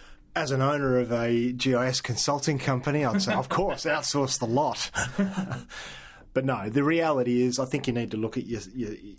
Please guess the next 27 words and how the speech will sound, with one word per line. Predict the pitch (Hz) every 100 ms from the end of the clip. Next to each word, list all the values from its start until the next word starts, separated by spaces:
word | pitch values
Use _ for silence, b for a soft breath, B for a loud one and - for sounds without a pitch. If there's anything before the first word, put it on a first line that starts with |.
| -
your, | 120 107 104
your, | 101 101 98 - -
your | 113 110 101
circumstances. | - 101 - 92 101 92 87 90 85 - - -
And, | 98 98 95 92 92 - B B B B B B B
um, | - 101 98 95 92 92 95 - b b b - - -
for | - 123
example, | 120 120 117 113
if | 113 135 -
you're, | 127 113 113 - -
you're | 127
a | 101
project, | - 123 127 202 202 - - - - -
it's | - 127
not | 113
a | 98
service, | - 110 123 147 117
it's | -
gonna, | - 110
not | 120 113 120
gonna | 113 104 101 101 -
add, | 107 107 107
uh, | 107 104 101
go | 107 104
on | 104 107 101 -
ad | 101 101
infinitum. | 104 92 98 104 127 180 180